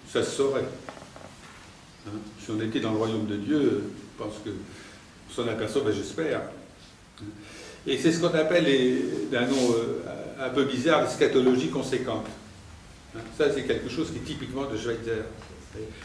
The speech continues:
Ce déjà là, le royaume est déjà là, mais pas encore. Hein, c'est une sorte de dialectique entre, en, entre les deux.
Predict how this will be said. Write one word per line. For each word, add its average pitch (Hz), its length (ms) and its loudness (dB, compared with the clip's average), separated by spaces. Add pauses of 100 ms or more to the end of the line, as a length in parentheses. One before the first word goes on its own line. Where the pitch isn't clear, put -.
(140)
Ce 123 80 0
déjà 170 600 8
là, 123 300 2
le 117 60 0
royaume 123 340 2
est - 60 2
déjà 139 300 6
là, 131 160 2
mais 127 100 4
pas 127 240 4
encore. - 480 -6 (1300)
Hein, 107 40 -10 (160)
c'est 117 80 -6
une 110 480 -10
sorte 120 140 -2
de 113 60 -4
dialectique 117 520 0
entre, 117 200 -6 (500)
en, 143 280 -2
entre 127 200 -2
les 120 100 2
deux. - 180 -4